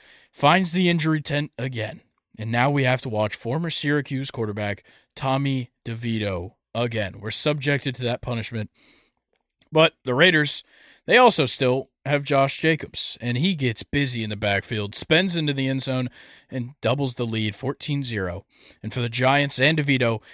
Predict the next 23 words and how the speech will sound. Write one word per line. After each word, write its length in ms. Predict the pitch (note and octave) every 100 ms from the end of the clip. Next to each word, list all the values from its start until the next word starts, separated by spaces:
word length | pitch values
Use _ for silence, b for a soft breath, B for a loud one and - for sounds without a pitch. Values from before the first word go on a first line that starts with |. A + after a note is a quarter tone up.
| B
it's 240 | G#2+ -
not 260 | A#2+ B2 -
clockwork 640 | C#3+ B2+ A#2 B2 A#2+ -
for 160 | - B2+
the 160 | A2+ A2+
Orange. 460 | A2 G2 F#2 - b b b
But 220 | D#3 D#3 -
some 200 | - D3
different 260 | D#3+ E3 D3
seventy, 400 | D#3 D3 D3 C#3+ - -
seventies 640 | - - D#3+ F3 C#3+ G#2+
movies 460 | A#2 A#2 A2 G2+ -
might 260 | G2+ G3
describe 420 | - - E3 D3 C3+
his 120 | B2
performance 540 | - A#2+ C3 B2 A#2
better. 400 | - A#2 A2 G#2+ - b b
Uh, 220 | - G#2+ G#2
we'll 80 | B2
start 240 | - E3+
with 140 | C#3+
Rocky. 560 | C#3+ E3 D#3 - - _ _
That, 220 | A2 A#2+